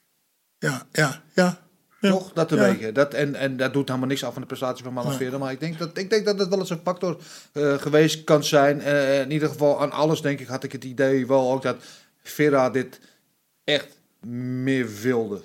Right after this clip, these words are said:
Speaker 2: Dat hij echt volgt van, dit is mijn kans om die top tien, op die top vijf in te komen en richting, want hij wil naar, naar de belt, zoals
Speaker 1: Ja,
Speaker 2: iedereen
Speaker 1: ja, ja.
Speaker 2: natuurlijk.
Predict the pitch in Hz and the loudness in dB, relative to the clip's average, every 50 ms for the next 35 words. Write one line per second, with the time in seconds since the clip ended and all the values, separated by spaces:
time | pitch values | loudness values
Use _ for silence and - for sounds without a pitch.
0 | - _ - 113 - 113 113 - 123 135 135 131 - - _ - 139 127 139 - | -16 _ -12 -12 -10 -10 -12 -8 -4 -4 -4 -4 -6 -10 _ -2 -2 -2 -2 -6
1 | - 120 127 131 131 135 127 139 131 131 127 127 123 - - - - _ _ _ | -6 -4 -4 -4 -4 -6 -6 -4 -4 -4 -4 -6 -10 -12 -20 -20 -20 _ _ _
2 | 170 160 160 156 151 - - - - _ - _ _ _ _ - 160 170 165 160 | 4 6 6 4 2 0 -2 -4 -8 _ -20 _ _ _ _ 2 2 4 4 4
3 | 165 165 165 175 165 - - - 170 175 - 156 - 165 156 175 156 - - 170 | 2 2 2 0 0 -2 -4 -4 -4 -4 -4 -4 -4 -2 -2 -2 -2 2 4 4
4 | 160 156 156 156 151 147 156 - 151 143 139 135 135 127 - - - - - _ | 4 4 2 0 -6 -6 -2 2 4 4 4 2 0 -6 -8 -12 -20 -20 -16 _
5 | - 135 131 135 139 135 151 135 151 151 151 - 151 139 139 135 - 135 135 127 | -6 -4 -4 -4 -4 -4 0 2 2 2 2 0 -4 -4 -4 -4 -2 -2 2 4
6 | 147 147 147 147 143 131 123 127 123 127 127 123 113 117 123 139 151 147 - 131 | 4 4 4 2 0 -2 -2 -4 -4 -4 -6 -4 -4 -2 0 0 0 -2 -4 -2
7 | 120 139 135 127 131 139 135 131 123 123 139 139 156 151 - | 0 2 2 4 4 4 2 2 2 2 2 0 0 -4 -8